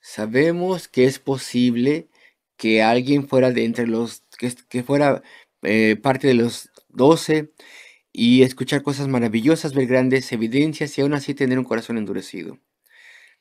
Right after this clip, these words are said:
Si alguien es tentado por Satanás a que piense así, diciendo, "Oh, ¿acaso Dios es justo con las personas? Porque si le mostrase a todo mundo milagros, pues todo mundo sería salvo".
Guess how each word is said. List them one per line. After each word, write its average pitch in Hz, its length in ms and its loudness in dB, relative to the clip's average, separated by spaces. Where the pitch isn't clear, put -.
Si - 460 -10
alguien 127 720 -2
es 139 200 -6
tentado 139 500 0
por 135 160 -4
Satanás 120 760 -4
a 113 80 -8
que 135 140 0
piense 139 400 2
así, 117 380 -2
diciendo, 127 560 0
"Oh, 196 180 4
¿acaso 196 380 0
Dios 170 260 -2
es 175 120 -4
justo 175 360 -2
con 175 120 4
las 151 120 0
personas? 160 540 -2
Porque 127 200 0
si 139 120 -2
le 139 120 4
mostrase 143 440 0
a 175 40 0
todo 165 240 0
mundo 156 460 2
milagros, 127 560 0
pues 135 140 -8
todo 160 180 -2
mundo 135 240 0
sería 123 220 -4
salvo". - 440 -4